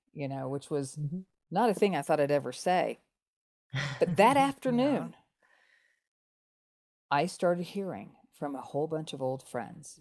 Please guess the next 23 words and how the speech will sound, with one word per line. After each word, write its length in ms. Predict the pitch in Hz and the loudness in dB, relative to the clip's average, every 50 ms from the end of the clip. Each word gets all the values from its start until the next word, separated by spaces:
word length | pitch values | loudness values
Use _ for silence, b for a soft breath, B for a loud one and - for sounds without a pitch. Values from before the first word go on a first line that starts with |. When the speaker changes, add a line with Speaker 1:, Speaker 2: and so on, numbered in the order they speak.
| _ _ | _ _
Speaker 1:
particularly 400 | - - 160 143 - 170 160 160 | -10 -8 -8 -6 -4 -4 -4 -4
from 180 | 160 - 160 156 | -4 -6 -10 -8
California. 720 | - 151 127 120 120 120 - - 110 101 - - - 139 - b b b b b b b | -4 -4 -2 -2 -2 -4 -6 -10 -12 -10 -12 -16 -18 -20 -20 b b b b b b b
It's 180 | 156 151 - | -4 0 2
like 180 | - 147 143 - | 2 2 2 2
they 140 | 147 139 135 | 0 0 2
got 260 | - 139 156 - - | 2 2 0 0 -2
the 100 | 165 151 | -4 -4
message, 520 | 147 143 156 - - - 76 - - - - | -2 -4 -6 -6 -6 -8 -8 -8 -10 -8 -6
because 260 | 135 - 151 139 - | -4 -4 -2 -2 0
I 80 | 131 135 | -2 -2
think 240 | - 156 156 160 180 | -2 -4 -4 -2 -2
I 100 | 165 156 | -2 -2
made 340 | 156 147 143 147 151 143 | 0 -2 -2 -2 -2 -2
this 160 | 143 139 135 - | -2 -4 -4 -6
take 260 | - - 151 131 - | -6 -8 -6 -2 -2
up 120 | 123 104 | -2 -2
more 180 | - 131 131 127 | -2 -4 -4 -6
space 360 | - - - 127 131 131 - | -4 -4 -2 -2 -2 -2 -4
than 160 | - 123 123 | -6 -6 -6
it 100 | 117 - | -8 -8
should 220 | - - 123 120 131 | -8 -6 -4 -4 -4
have. 160 | 170 220 | -4 -6